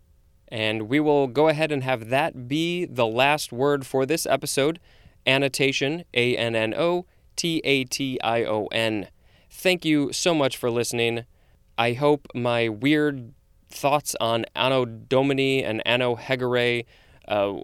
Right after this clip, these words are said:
were not too crazy, but I do need to pick a word for this episode, which I forgot to do for the last one.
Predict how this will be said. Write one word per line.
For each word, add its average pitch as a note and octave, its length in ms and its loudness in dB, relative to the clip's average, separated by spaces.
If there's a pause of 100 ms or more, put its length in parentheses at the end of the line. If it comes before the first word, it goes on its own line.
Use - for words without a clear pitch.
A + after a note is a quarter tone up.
were A2+ 240 0
not A2+ 360 2
too D#3+ 200 0
crazy, B2+ 500 0 (540)
but C3+ 240 2
I D3+ 100 4
do E3 200 2
need F3+ 220 -2
to D#3+ 120 -4
pick F3 340 -6
a D3 80 2
word D#3 300 0
for E3 100 -2
this D3+ 180 -4
episode, D#3 500 0
which A#2+ 220 -2
I C3 140 2
forgot C3 400 -2
to C3 100 -8
do C3 180 -2
for B2+ 120 -6
the B2 80 0
last B2 340 -2
one. G#2 280 -2